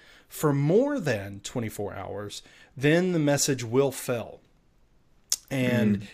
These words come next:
Speaker 1: it'll kind of revert back to the, what it, the experience you have now. Teams will say,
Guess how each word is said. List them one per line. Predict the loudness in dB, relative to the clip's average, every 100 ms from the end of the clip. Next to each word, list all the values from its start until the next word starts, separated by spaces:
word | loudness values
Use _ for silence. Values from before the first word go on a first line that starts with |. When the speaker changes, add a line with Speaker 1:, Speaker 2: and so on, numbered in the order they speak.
| -2
Speaker 1:
it'll | -2 -2
kind | -4 -2
of | -2 -2
revert | -2 0 0
back | 2 0 -2
to | -8
the, | -8
what | -4 -4
it, | -4 -10 _ _ -10
the | -8
experience | -6 -4 -2 -2
you | -4
have | -4 -6 0
now. | 2 2 0 -6 -18
Teams | -2 0 0
will | 0
say, | 0 2 0